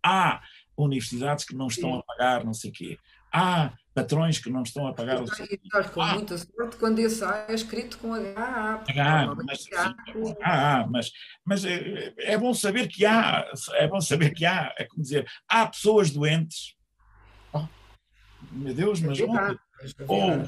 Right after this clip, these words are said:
Speaker 1: fazer como no, como no metro, quando as, aquelas, eh, as mensagens do metro são maravilhosas, como há uma que eu gosto muito que é,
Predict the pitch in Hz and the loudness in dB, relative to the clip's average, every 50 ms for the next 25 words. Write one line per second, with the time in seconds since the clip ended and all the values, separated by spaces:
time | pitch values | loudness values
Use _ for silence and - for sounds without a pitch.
0 | - - 160 143 143 143 143 147 147 139 127 - - 131 135 143 147 156 156 147 | 0 0 2 4 4 2 2 0 -2 -2 -2 -4 -4 -2 0 2 4 6 6 6
1 | 139 135 123 117 - 104 101 - 117 113 113 120 117 113 117 110 - 110 107 107 | 6 4 2 0 -2 -6 -6 -2 0 0 2 2 0 0 -4 -6 -6 -8 -8 -8
2 | - - - 117 117 117 117 113 - - 85 - 95 - - - - - - - | -10 -4 -2 0 2 2 0 -2 -4 -6 -8 -8 -8 -8 -10 -12 -16 -18 -20 -20
3 | - - - 110 120 147 147 120 131 139 147 135 131 120 113 117 117 120 117 117 | -16 -10 -6 -2 0 2 2 4 4 4 4 2 0 -2 0 0 2 2 0 0
4 | - 117 120 117 117 117 113 117 113 110 110 - - - - - - - - _ | -2 -2 0 0 0 0 0 0 0 0 0 -4 -8 -12 -14 -16 -20 -20 -18 _
5 | - 139 143 143 - - 135 139 147 127 - - - 117 107 123 117 117 - 117 | -10 -8 -8 -4 -2 0 0 0 0 0 -2 -2 -2 -2 -2 -2 -2 -2 -2 -2
6 | 123 123 113 113 - - - - 113 113 | -2 -2 -2 -6 -8 -10 -8 -8 -8 -8